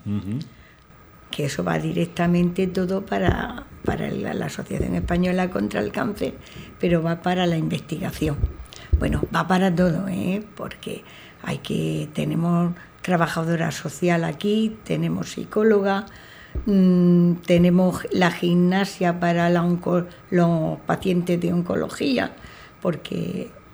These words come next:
Speaker 2: es lo que se demanda ahora y es lo que Murcia nos da.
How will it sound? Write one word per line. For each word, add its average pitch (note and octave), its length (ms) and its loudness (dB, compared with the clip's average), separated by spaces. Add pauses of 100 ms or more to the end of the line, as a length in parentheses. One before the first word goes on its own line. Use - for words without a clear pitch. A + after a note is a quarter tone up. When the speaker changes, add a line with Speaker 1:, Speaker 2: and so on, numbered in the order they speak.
(720)
Speaker 2:
es G#3 160 6
lo F3+ 260 2
que E3+ 580 -2 (240)
se - 240 0
demanda F3 480 4
ahora G#3+ 380 2 (440)
y G3 200 2
es G3 80 6
lo F#3+ 180 4
que F3+ 140 2
Murcia F#3 460 2
nos E3+ 240 0
da. E3 180 -4